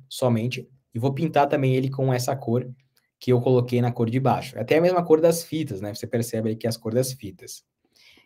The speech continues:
E aqui em cima eu vou trocar também por outra fonte, né? Que é essa fonte Cardo que a gente tá utilizando. Então veja só como que já tá ficando a nossa arte, só de a gente aplicar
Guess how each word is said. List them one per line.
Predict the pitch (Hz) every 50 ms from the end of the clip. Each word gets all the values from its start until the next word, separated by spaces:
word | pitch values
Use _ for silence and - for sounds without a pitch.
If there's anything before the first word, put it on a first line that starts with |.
| _ _
E | 165
aqui | 170 170 175 196
em | 190
cima | 180 - - 170 175 196 220 220 - - _ _ _ _ _
eu | 123 120
vou | 139
trocar | - 160 160 160 156 - 143 143 151
também | 151 - 160 143 131 143 170 170 - - - - _ _ _ _ _
por | _ 196 180
outra | 156 147 147 165 175
fonte, | 180 - - 160 151 170 170 - 175
né? | 156 151 156
Que | 160 - 165 143
é |
essa | 135 131 135 160 131
fonte | - 131 120 120 123 - - - _
Cardo | _ - 135 139 139 127 113 98 98 101 95
que | - -
a | -
gente | 117 120 117 -
tá | - 120
utilizando. | 117 113 - 127 143 135 120 113 113 104 90 - - - _ _ _ _ _ _ _ _ _ _
Então | _ 117 117 127 135 143 131
veja | 120 131 139 143 147 139
só | 135 - - 139 135 147 170 - - - - _ _ _ _ _ _
como | - 143 139 143 160 160
que | 160 -
já | 151 156 151
tá | 147 139 131
ficando | 135 139 131 - - 123 127 127 135 143 - - - _ _ _ _
a | 120
nossa | 120 120 120 120 - 123
arte, | 110 110 117 117 - - - - - - _ _
só | - - - - 170 185 208 220
de | 208
a | 180
gente | 165 175 170 170
aplicar | 170 170 165 151 135 - 139 135 139 156 160